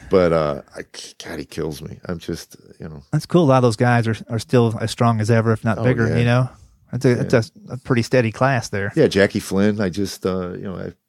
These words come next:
Speaker 1: he's on my Facebook.
Speaker 2: That's cool. Um, if you don't mind, let's talk a little bit. You, you know, you mentioned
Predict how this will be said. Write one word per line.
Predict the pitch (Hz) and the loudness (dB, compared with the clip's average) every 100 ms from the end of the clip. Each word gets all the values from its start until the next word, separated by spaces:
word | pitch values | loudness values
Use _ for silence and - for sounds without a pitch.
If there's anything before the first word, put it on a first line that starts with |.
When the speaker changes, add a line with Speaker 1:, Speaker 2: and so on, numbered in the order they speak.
| - | -20
Speaker 1:
he's | 87 92 95 | -16 -12 -10
on | 90 | -8
my | 80 | -10
Facebook. | - 85 85 - - - _ _ _ _ _ _ | -10 -10 -12 -14 -16 -16 _ _ _ _ _ _
Speaker 2:
That's | - 113 | -10 -10
cool. | - 127 110 101 _ _ _ _ _ | -4 -2 -2 -6 _ _ _ _ _
Um, | 120 131 131 127 120 _ _ _ | 0 4 4 0 -6 _ _ _
if | - | 2
you | |
don't | 190 | 4
mind, | 165 180 | 4 4
let's | 156 | 4
talk | - 165 | 2 2
a | 151 | 4
little | 143 | 4
bit. | 143 127 | 2 2
You, | 127 - | -6 -6
you | 131 | -4
know, | 120 | -2
you | 120 | -2
mentioned | 135 - 127 | -2 -2 -6